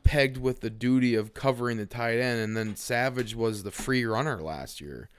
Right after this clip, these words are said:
I thought we came to that conclusion. Savage, in the first half of that game, had the f-, worst first half he has ever had in his career. That was so bad.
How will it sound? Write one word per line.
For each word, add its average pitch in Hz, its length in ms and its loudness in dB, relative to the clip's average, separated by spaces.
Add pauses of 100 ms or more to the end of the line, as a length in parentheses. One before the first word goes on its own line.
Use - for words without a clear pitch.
(260)
I - 20 -20
thought 135 140 0
we 123 80 0
came 131 260 -2
to 113 80 -4
that 117 180 0
conclusion. 120 600 -4 (240)
Savage, 160 640 4 (300)
in 120 100 -6
the 120 60 0
first 147 300 -2
half 131 260 2
of 110 60 -8
that 107 200 0
game, 101 360 -6 (220)
had 113 120 0
the 104 80 -4
f-, - 120 -12
worst 139 380 4
first 151 260 -4
half 113 380 -2 (200)
he - 120 -6
has 123 120 2
ever 117 260 -6
had 107 260 0
in 95 60 -8
his 95 160 -10
career. 57 400 -12 (200)
That 135 160 2
was 120 260 -2
so - 380 0
bad. 110 340 -2